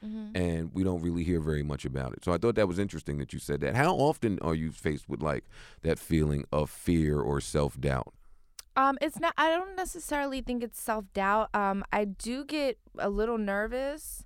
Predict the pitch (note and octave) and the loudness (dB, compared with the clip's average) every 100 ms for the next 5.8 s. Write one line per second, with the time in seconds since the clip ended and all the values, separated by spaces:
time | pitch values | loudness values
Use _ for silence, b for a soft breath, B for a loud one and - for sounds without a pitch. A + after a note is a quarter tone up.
0 | b b b b - G#3+ G#3+ G#3+ G#3 G3 | b b b b 0 4 4 2 -2 0
1 | A3 G3+ - C#4 E4+ B3+ - B3+ C#4 A#3 | 0 0 -2 -4 -2 -2 0 -2 -2 -4
2 | G3 F3+ F3+ F3+ - A3+ A3+ B3+ D#4+ C#4 | -4 -6 -6 -6 -2 -2 -4 -4 -2 -2
3 | G3 - C4 - A#3+ F#3+ F3 D#3 E3 F#3+ | -2 -2 -2 -4 -4 -4 -4 -4 -2 -2
4 | A3 B3 A#3 A#3 A3 G3+ G3 E3 F#3 A3 | -2 -2 -2 -4 -2 -2 -4 -6 -6 -4
5 | A#3+ B3 B3+ - B3+ C4 C#4 C4+ | -4 -4 -6 -8 -8 -4 -4 -6